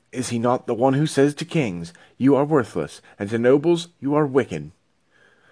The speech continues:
Who shows no partiality to princes, and does not favor the rich over the poor? For they all are the work of his hands. They die in an instant, in the middle of the night. The people are shaken,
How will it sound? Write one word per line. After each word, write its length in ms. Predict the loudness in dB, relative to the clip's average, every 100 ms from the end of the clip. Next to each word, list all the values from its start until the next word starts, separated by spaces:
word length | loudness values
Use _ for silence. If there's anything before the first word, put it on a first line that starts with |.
| _
Who 120 | -2
shows 260 | 4 6 6
no 140 | 4
partiality 800 | 2 2 0 2 2 2 0 -4
to 80 | -4
princes, 580 | -4 -4 -4 -6 -8 -14 _ _ _ _ _ _ _ -12
and 100 | -2
does 140 | 0
not 160 | 2 2
favor 260 | 2 0
the 120 | 0 0
rich 240 | 0 0
over 160 | 0 0
the 100 | -8
poor? 460 | -6 -4 -4 -8 _ _ _ _ _ -20 -20
For 160 | -2 2
they 200 | 4 6
all 420 | 6 6 2 -6 _ _
are 160 | -4 -2
the 80 | 0
work 300 | 2 0 -2
of 100 | -6
his 240 | -4 -2
hands. 520 | -4 -4 -8 -12 -18 _ _ _ _ _ _
They 140 | -2 2
die 300 | 2 2 2
in 100 | 0
an 120 | 0
instant, 520 | 0 -2 -10 -12 -18 _ _
in 60 | -8
the 60 |
middle 240 | 0 2 4
of 80 |
the 40 | 2
night. 360 | 0 -2 -6 -20 _ _ _
The 80 | -16
people 280 | -4 -2 2
are 80 | 0
shaken, 520 | 0 0 0 0 -6